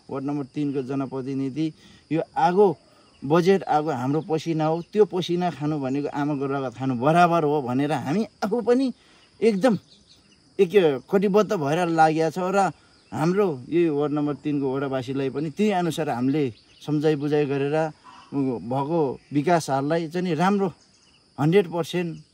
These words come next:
काम गराएर पनि त्यो अनुसार निकास हुने गर्छ। होमस्टे अहिले परिचित छ। त्यस लगातै हामीले यही वार्ड नम्बर तिनको शिर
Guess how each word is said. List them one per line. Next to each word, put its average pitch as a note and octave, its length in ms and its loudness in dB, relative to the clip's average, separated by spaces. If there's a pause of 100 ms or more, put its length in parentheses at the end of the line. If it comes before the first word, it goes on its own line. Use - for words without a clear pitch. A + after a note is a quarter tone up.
(320)
काम E3 240 0
गराएर E3 400 4
पनि D#3+ 420 -4
त्यो F3+ 120 -2
अनुसार D3 300 -4
निकास B2+ 380 -6
हुने A2+ 240 -8
गर्छ। F#2+ 180 -14 (400)
होमस्टे C3 540 -4 (520)
अहिले C3 400 -4 (180)
परिचित C#3 360 -6
छ। - 100 -12 (500)
त्यस A3 240 0
लगातै F#3 480 0
हामीले C#3 440 -2 (520)
यही G#3+ 220 0
वार्ड F#3 240 2
नम्बर E3+ 200 -4
तिनको E3+ 480 -2
शिर D3+ 340 0